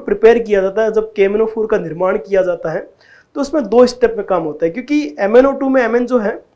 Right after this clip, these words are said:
pyrolusite में एम एन प्लस फ़ोर में है, इसको पहले प्लस फ़ोर से प्लस सिक्स में लेके जाया जाता है और प्लस सिक्स से उसको प्लस सेवन में जाते हैं।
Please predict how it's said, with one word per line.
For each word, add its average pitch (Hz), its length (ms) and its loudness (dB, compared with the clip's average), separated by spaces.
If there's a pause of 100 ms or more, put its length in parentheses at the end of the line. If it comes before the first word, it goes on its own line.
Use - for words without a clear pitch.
(160)
pyrolusite 226 500 2
में 220 80 0
एम 220 80 -2
एन 233 80 -2
प्लस 226 320 -4
फ़ोर 214 180 2
में 226 140 -4
है, 226 60 -4 (440)
इसको - 200 -8
पहले 262 200 6
प्लस 277 300 2
फ़ोर 269 140 2
से 262 80 -4
प्लस 277 260 -2
सिक्स - 220 -4
में 254 60 0
लेके 220 160 0
जाया 185 180 2
जाता 156 220 -6
है 175 60 -4
और - 180 -14
प्लस 285 280 2 (120)
सिक्स 349 380 -4
से - 200 -2
उसको 233 240 -4
प्लस 240 280 0
सेवन 185 340 -2
में 208 140 -4
जाते 185 260 -2
हैं। 202 140 -4